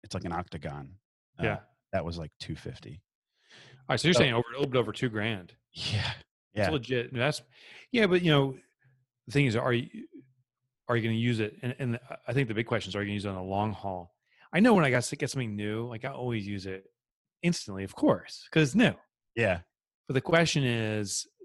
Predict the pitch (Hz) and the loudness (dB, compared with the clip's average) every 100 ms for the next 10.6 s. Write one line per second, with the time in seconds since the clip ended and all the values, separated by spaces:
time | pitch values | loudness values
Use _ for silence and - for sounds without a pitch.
0 | _ _ - 123 107 139 110 113 101 95 | _ _ -10 -6 -2 0 2 2 0 -2
1 | 95 104 104 101 147 - - 113 110 107 | -6 -8 -8 -4 -2 -2 -4 -2 -2 -4
2 | 101 101 101 98 90 101 95 95 87 _ | -2 -2 -4 -6 -10 -10 -8 -10 -14 _
3 | _ _ _ _ - 123 107 104 - 113 | _ _ _ _ -2 0 2 0 -4 -8
4 | 107 104 - 101 92 92 90 90 _ _ | -6 -6 -6 -12 -12 -12 -14 -18 _ _
5 | _ _ _ _ _ _ 120 123 165 131 | _ _ _ _ _ _ -4 2 2 2
6 | 107 95 - _ _ _ _ - - 113 | -2 -8 -14 _ _ _ _ -12 -6 -4
7 | 92 - - 104 - 104 127 185 127 - | -6 -12 -10 -12 -8 -6 -4 -6 -8 -4
8 | 113 107 104 - 101 139 196 - _ _ | -4 -2 -4 -6 -4 -4 -6 -12 _ _
9 | _ - 107 95 87 - _ - - 175 | _ -2 0 0 -4 -14 _ -12 -8 -4
10 | 156 160 190 165 147 - | -2 -2 -2 -2 -4 -4